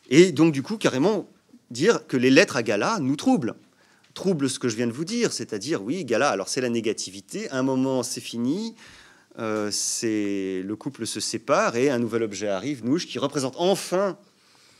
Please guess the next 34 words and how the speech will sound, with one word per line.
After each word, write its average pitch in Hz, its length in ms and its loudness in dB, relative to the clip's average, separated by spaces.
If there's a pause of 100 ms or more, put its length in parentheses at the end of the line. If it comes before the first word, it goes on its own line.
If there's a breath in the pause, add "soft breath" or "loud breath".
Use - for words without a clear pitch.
(200 soft breath)
la 117 140 0
femme 143 240 4
aimée, 147 340 6
celle 139 200 2
avec 120 160 0
qui - 120 -4
on 135 40 0
va 143 100 2
pouvoir - 240 -6
construire 175 720 -4 (1700 soft breath)
ben, 98 120 -8
disons, 104 380 -2
euh, 85 80 -6
l'union, 113 500 0
l'harmonie 113 460 -2
amoureuse, 127 520 -2
hein, 101 100 -4
qui 104 120 -8
est - 20 -2
la 95 80 -2
première 131 400 2
pierre 139 300 -2
pour 104 200 -8
Éluard 117 260 0
de 107 80 -4
la 98 80 -4
communauté 104 440 -4
politique. - 540 -12 (2000 loud breath)
Et 123 80 0
puis, 170 160 0
on 151 120 6
a 131 60 4
ces 127 160 0
lettres 143 300 4